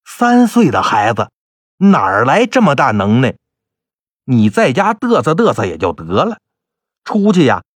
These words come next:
你可千万别瞎闹腾啊。”嘿，背个唐诗三百首就算嘚瑟了？我还没给你背四书五经呢。你看啊，“关关雎鸠，在河之洲，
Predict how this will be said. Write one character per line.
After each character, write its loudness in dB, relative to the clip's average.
你 -2
可 -2
千 -2
万 -2
别 -2
瞎 -2
闹 -2
腾 -10
啊。” -6
嘿， 2
背 -2
个 -4
唐 0
诗 0
三 2
百 2
首 -6
就 2
算 0
嘚 2
瑟 -10
了？ -16
我 0
还 0
没 4
给 4
你 4
背 2
四 -2
书 2
五 0
经 2
呢。 0
你 -2
看 0
啊 -2
，“关 2
关 2
雎 0
鸠， 0
在 -2
河 0
之 0
洲， 0